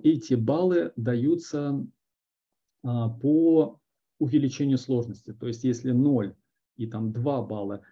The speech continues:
это малая сложность, э, проявления этого поведения, то там четыре и шесть — это уже большая сложность, вот, то, что, а, осуществляет, а, то, как действует терапевт. Опять же, мы, а,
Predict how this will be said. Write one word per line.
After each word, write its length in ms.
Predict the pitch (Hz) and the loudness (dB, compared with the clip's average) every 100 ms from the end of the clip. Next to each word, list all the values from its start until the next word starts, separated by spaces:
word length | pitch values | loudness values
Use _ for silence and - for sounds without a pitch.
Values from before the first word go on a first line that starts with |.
| _ | _
это 240 | 123 113 | -4 2
малая 400 | 113 165 190 175 | 4 6 6 4
сложность, 760 | 165 - 160 156 147 147 131 - | 2 0 2 2 2 -2 -4 -8
э, 400 | 135 127 127 117 120 _ _ _ _ _ _ - | -6 -4 -4 -6 -10 _ _ _ _ _ _ -4
проявления 640 | 131 127 131 135 117 117 | 2 2 2 0 0 -2
этого 260 | 117 117 113 | -6 -6 -8
поведения, 680 | 117 113 113 113 110 107 - _ | -4 -4 -2 -2 -2 -4 -12 _
то 140 | 113 | -6
там 180 | 113 107 | -4 -8
четыре 480 | - 117 123 113 113 | -8 -2 2 2 0
и 140 | 127 | -2
шесть — 400 | - 185 185 - | -2 2 2 2
это 180 | 123 127 | -2 0
уже 200 | 120 120 | 2 2
большая 680 | 113 127 120 113 - 101 | 4 4 4 2 -10 -14
сложность, 680 | 107 - 127 135 131 110 117 _ _ _ - | -16 -4 -2 0 0 0 -6 _ _ _ -14
вот, 180 | 98 - _ _ | -14 -14 _ _
то, 180 | 131 | 0
что, 760 | 120 - 113 113 117 113 107 107 | 0 -6 -4 0 2 2 0 -6
а, 580 | 101 104 104 104 104 110 98 - _ | -10 -10 -10 -10 -10 -8 -8 -10 _
осуществляет, 960 | - 113 113 - - 110 110 110 113 - _ _ | -12 -12 -12 -12 -6 -2 0 0 -4 -12 _ _
а, 160 | 120 - | -10 -10
то, 180 | - 117 | -2 -2
как 220 | 110 95 | -2 -4
действует 720 | 107 107 - 107 101 101 - _ _ | -2 -2 -4 -6 -6 -6 -12 _ _
терапевт. 640 | - 104 104 - - _ - - - | -6 -4 -4 -8 -10 _ -20 -20 -18
Опять 300 | - 117 175 | -8 0 2
же, 100 | 135 | 4
мы, 380 | 120 120 143 131 | 4 6 6 6
а, 420 | 120 113 110 107 | 2 -4 -6 -6